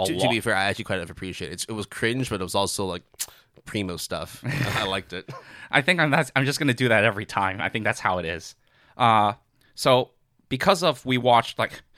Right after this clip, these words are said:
Speaker 1: how many premieres? Like,
Speaker 2: I
Speaker 1: oh,
Speaker 2: think
Speaker 1: like, fifteen, sixteen?
Speaker 2: fifteen or sixteen at least.
Speaker 1: At least. So then we decided then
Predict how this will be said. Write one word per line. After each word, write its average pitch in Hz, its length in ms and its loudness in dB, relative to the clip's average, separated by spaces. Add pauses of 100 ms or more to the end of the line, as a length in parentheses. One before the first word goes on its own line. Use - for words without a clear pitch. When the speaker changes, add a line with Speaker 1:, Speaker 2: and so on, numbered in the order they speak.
(100)
Speaker 1:
how - 80 0
many 127 100 -4
premieres? 139 500 -4
Like, 107 240 -4 (420)
Speaker 2:
I - 440 -4
Speaker 1:
oh, 156 60 8
Speaker 2:
think - 160 0
Speaker 1:
like, 131 160 4
fifteen, 143 500 -2
sixteen? - 400 -2
Speaker 2:
fifteen 208 80 2
or 160 40 2
sixteen - 360 -4
at 110 180 -8
least. 104 480 -8
Speaker 1:
At 139 140 4
least. 123 420 -2
So 135 160 4
then 123 380 2
we 131 160 0
decided 143 640 2
then 120 400 2